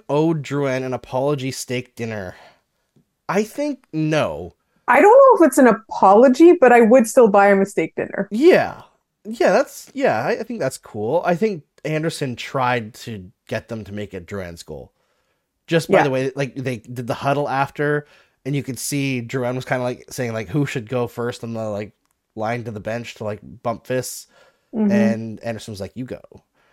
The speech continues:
Speaker 2: Yeah.
Speaker 1: And Michel Lacroix was like, "Yes, let's announce it as, as, uh, as Drouin." And the N H L was like, "Mm, we, it
Speaker 2: No.
Speaker 1: was, it was Anderson."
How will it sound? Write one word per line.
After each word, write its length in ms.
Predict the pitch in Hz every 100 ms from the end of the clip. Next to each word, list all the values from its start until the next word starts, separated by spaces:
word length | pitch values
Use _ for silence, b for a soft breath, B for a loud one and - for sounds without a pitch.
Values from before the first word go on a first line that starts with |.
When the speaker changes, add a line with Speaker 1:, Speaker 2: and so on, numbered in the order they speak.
| _ _ _ -
Speaker 2:
Yeah. 220 | 190 170
Speaker 1:
And 240 | 110 107 131
Michel 300 | 127 165 143
Lacroix 240 | 139 139
was 100 | 113
like, 160 | 117 131
"Yes, 240 | 147 -
let's 220 | 131 -
announce 340 | 143 165 180 190
it 80 |
as, 180 | 180 165 156 165 -
as, 320 | 147 147 143
uh, 200 | 151 135 123
as 180 | 147
Drouin." 500 | 131 165 185 143 117
And 300 | 101 107 98
the 120 | 95 104
N 80 |
H 120 | 95 98
L 60 | 82
was 120 | 76
like, 140 | -
"Mm, 180 | - - _
we, 80 | 78
it 60 | _ _ _ _ _ 254
Speaker 2:
No. 200 | 196 180
Speaker 1:
was, 100 | 190
it 20 | 90
was 120 | 82
Anderson." 460 | 65 62 - -